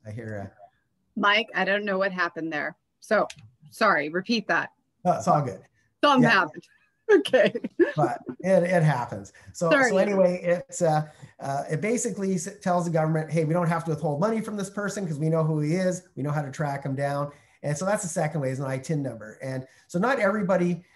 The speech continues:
Speaker 1: needs to have a, you know, I, I get this question a lot. "Should I get a, set up a corporation first?"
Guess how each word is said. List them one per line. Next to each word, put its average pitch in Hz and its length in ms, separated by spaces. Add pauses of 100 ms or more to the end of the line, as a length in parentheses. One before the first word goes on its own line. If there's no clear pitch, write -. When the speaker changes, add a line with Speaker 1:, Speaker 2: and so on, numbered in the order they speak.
(140)
Speaker 1:
needs 180 340
to 170 80
have 151 460
a, 135 480
you - 80
know, 143 60
I, - 140
I 147 200
get 180 140
this 165 120
question 165 320
a 139 100
lot. 147 340
"Should 147 120
I 120 40
get 160 160
a, 156 100
set 156 200
up 156 40
a 151 60
corporation 147 640
first?" 143 480